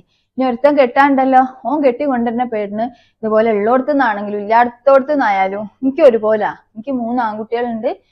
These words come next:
അതുപോലെ മൂന്ന് പെൺകുട്ടികളും. നിങ്ങളെ ഞാൻ അങ്ങനെ എന്തേ വേർതിരിവ് കാണിക്കണ നിങ്ങൾക്ക് തോന്നിക്കണോ?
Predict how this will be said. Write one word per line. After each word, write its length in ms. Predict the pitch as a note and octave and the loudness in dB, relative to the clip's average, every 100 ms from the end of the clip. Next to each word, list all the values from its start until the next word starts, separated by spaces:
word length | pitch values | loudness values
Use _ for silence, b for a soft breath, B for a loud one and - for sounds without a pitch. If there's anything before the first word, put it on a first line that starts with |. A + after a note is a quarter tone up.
| _ _ | _ _
അതുപോലെ 320 | A3 G#3 G#3+ | -4 0 0
മൂന്ന് 220 | A3+ A3 A#3 | 0 0 0
പെൺകുട്ടികളും. 680 | B3 G#3 G#3 G#3+ G#3 F#3+ - | -2 -2 -4 -2 0 -2 -8
നിങ്ങളെ 340 | - B3+ D4 | -8 -2 0
ഞാൻ 140 | D4 D4 | 2 2
അങ്ങനെ 240 | C#4+ C#4+ | 2 0
എന്തേ 180 | C#4+ C4+ | 2 2
വേർതിരിവ് 480 | C#4 B3+ B3 C4+ C#4+ | 2 0 -2 0 2
കാണിക്കണ 400 | C4 B3 B3+ B3+ | 2 -2 -6 -8
നിങ്ങൾക്ക് 240 | C4 C4 B3+ | -6 -4 -2
തോന്നിക്കണോ? 440 | A#3 A#3+ A3+ G#3 | -2 -4 -8 -8